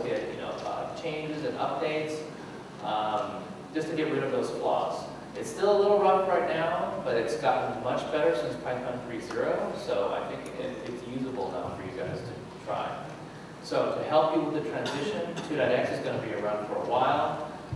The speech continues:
Um, two six and two seven have a lot of Python three features that can backport to it. Um, and then, you know, use some, some of those tools I talked about, the dash three switch and all those things to help you code.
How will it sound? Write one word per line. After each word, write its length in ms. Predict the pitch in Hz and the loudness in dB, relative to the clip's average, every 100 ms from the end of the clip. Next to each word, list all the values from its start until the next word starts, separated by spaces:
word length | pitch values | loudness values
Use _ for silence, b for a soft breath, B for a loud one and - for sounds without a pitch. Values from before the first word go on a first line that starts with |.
| - | -2
Um, 420 | 110 - - - | 2 2 2 -2
two 240 | - 143 | -4 -4
six 360 | - 165 165 - | -2 2 2 2
and 120 | 135 | -4
two 140 | - 131 | -4 -6
seven 380 | - 139 135 - | -2 0 2 2
have 160 | - | 0
a 20 | |
lot 240 | 107 104 104 | 2 2 2
of 120 | - | 0
Python 300 | 117 - 107 - | 0 0 -4 -4
three 140 | 110 - | -6 -6
features 300 | - - - | -6 -4 -2
that 180 | - - | -2 -4
can 120 | - | 2
backport 580 | 123 - - 160 156 156 | 4 6 6 4 4 2
to 100 | 156 | 2
it. 320 | 151 151 151 B B B - | 4 2 -2 B B B -6
Um, 680 | 104 104 104 104 101 101 101 - - - - - - - - - | 0 2 4 4 4 0 -4 -8 -10 -12 -14 -14 -14 -16 -14 -4
and 120 | 131 | 0
then, 180 | 131 127 | 0 0
you 140 | 123 | -2
know, 80 | 127 156 | 0 2
use 120 | 160 | 4
some, 220 | 156 143 - | 2 -2 -6
some 180 | 143 | -6
of 60 | 131 | -4
those 240 | 123 - | -4 -4
tools 220 | - 131 123 | -4 -2 -2
I 100 | - | -2
talked 340 | 120 117 117 | 0 0 0
about, 360 | - - - - | 0 -2 -2 -2
the 60 | |
dash 180 | 107 104 - | 0 -2 -4
three 120 | 117 117 | -6 -6
switch 360 | - - - | -8 -8 -8
and 100 | - | -8
all 260 | - - - | -6 -6 -6
those 140 | - | -6
things 160 | - - | -8 -8
to 100 | - | -8
help 240 | - 101 - | -4 -4 -4
you 60 | - | -4
code. 280 | - - | -4 -4